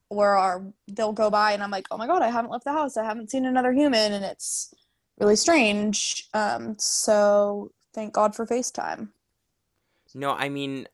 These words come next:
Speaker 2: that's why I started the podcast, was to cope with having to be a working person. And
Speaker 1: Right.
Speaker 2: the tragedy of my working hours is that, like, by the time I'm off work, like, everyone is asleep, <laughs> you know, in
Speaker 1: Yeah.
Speaker 2: America. So I can't call my friends back home. My boyfriend works really late.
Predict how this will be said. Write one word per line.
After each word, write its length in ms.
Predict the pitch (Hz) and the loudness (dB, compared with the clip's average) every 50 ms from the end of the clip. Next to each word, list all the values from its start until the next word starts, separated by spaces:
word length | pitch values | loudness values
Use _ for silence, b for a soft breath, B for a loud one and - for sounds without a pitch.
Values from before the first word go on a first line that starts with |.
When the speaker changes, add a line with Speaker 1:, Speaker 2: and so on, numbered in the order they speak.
| _ _ - | _ _ -6
Speaker 2:
that's 240 | - 139 147 - - | -4 -4 -4 -4 -6
why 200 | 135 131 127 127 | -4 -2 -2 -2
I 60 | 123 123 | -2 -4
started 260 | - 131 117 107 87 | -6 -8 -10 -10 -10
the 60 | 104 | -12
podcast, 500 | - 110 107 104 - - 101 92 - - | -12 -10 -10 -10 -8 -10 -14 -16 -16 -16
was 100 | 101 92 | -18 -18
to 60 | - 101 | -18 -18
cope 380 | - - 107 95 92 - - | -16 -14 -12 -12 -12 -12 -14
with 100 | 90 90 104 | -16 -14 -10
having 300 | 101 92 87 92 92 87 | -10 -10 -10 -12 -14 -16
to 100 | - 90 | -18 -20
be 100 | - 92 87 | -16 -16 -16
a 60 | 85 | -14
working 380 | 80 87 87 87 - 92 90 82 | -12 -12 -12 -12 -12 -14 -16 -14
person. 500 | 98 90 85 87 - 85 82 80 82 - | -12 -12 -12 -12 -12 -14 -14 -14 -14 -12
And 220 | - 90 90 98 202 | -6 -2 0 2 2
Speaker 1:
Right. 280 | 190 185 180 - - b b b b - | 2 2 0 -2 -6 b b b b -6
Speaker 2:
the 80 | 117 | -6
tragedy 520 | 120 - 147 131 135 131 135 139 123 127 117 | -2 0 2 2 2 0 -2 -2 0 2 2
of 180 | 110 104 98 | 2 0 0
my 220 | 107 104 98 98 101 | 0 2 2 2 2
working 480 | 90 92 95 92 - - 107 101 101 | 2 0 -2 -2 -2 -2 -4 -4 -2
hours 440 | - 95 104 110 113 117 120 120 117 117 | 0 0 0 0 0 -2 -2 -4 -6 -10
is 100 | 104 101 | -8 -2
that, 200 | 107 95 - 90 | -2 -2 -2 -2
like, 120 | 95 92 | -6 -6
by 140 | - 98 95 | -4 -4 -2
the 80 | 92 95 | -2 -4
time 240 | - - 110 107 104 | -6 -6 -6 -4 -4
I'm 120 | 101 95 | -4 -2
off 220 | - 95 95 - | -2 -2 -4 -4
work, 300 | - 92 90 95 95 - | -4 -4 -4 -4 -4 -6
like, 140 | 101 92 - | -8 -6 -4
everyone 340 | 92 92 85 98 92 98 92 | -4 -4 -4 -4 -4 -4 -4
is 100 | 92 - | -6 -8
asleep, 560 | 95 - - - - 92 90 85 127 147 - - - - | -10 -14 -14 -12 -10 -10 -8 -8 -10 -12 -12 -10 -10 -8
<laughs> 100 | - - | -6 -4
you 140 | - 190 | 0 2
know, 180 | - 190 147 147 | 4 4 4 4
in 60 | 143 | 4
Speaker 1:
Yeah. 80 | - - | 4 2
Speaker 2:
America. 400 | - 101 101 107 117 - 147 135 | 2 2 2 2 2 0 -2 -2
So 100 | 135 131 | -2 -2
I 60 | 117 | -2
can't 200 | 113 127 117 110 | -2 -2 -4 -2
call 120 | - 123 | -2 -2
my 140 | 113 107 107 107 | -2 -2 -2 -2
friends 260 | - 110 107 107 104 | -2 -4 -4 -4 -4
back 220 | - 98 95 - | -4 -4 -4 -4
home. 420 | - - 147 147 147 143 147 151 b b b b b b b b b - | -2 0 2 2 2 2 0 -4 b b b b b b b b b -2
My 120 | 117 113 113 | 0 0 0
boyfriend 440 | 95 107 113 117 127 147 139 139 | 2 0 0 0 0 -2 -4 -2
works 240 | 131 135 131 135 - 139 | -2 -4 -4 -4 -6 -6
really 220 | 135 127 131 131 | -6 -4 -4 -6
late. 500 | 127 123 120 120 123 123 123 123 - | -4 -2 0 0 2 2 0 -2 -4